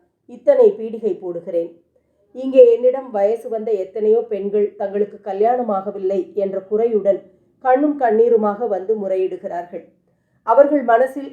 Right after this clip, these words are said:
எத்தனை கஷ்டமும் தாபமும் இருக்கின்றன என்று எனக்கு தெரிகிறது. இந்த பரிதாபகரமான காட்சி என்னை ரொம்பவும் வேதனைப்படுத்துகிறது.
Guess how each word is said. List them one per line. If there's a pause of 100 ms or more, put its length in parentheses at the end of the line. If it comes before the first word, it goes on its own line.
எத்தனை
கஷ்டமும்
தாபமும்
இருக்கின்றன (120)
என்று
எனக்கு
தெரிகிறது. (640)
இந்த
பரிதாபகரமான
காட்சி
என்னை
ரொம்பவும்
வேதனைப்படுத்துகிறது.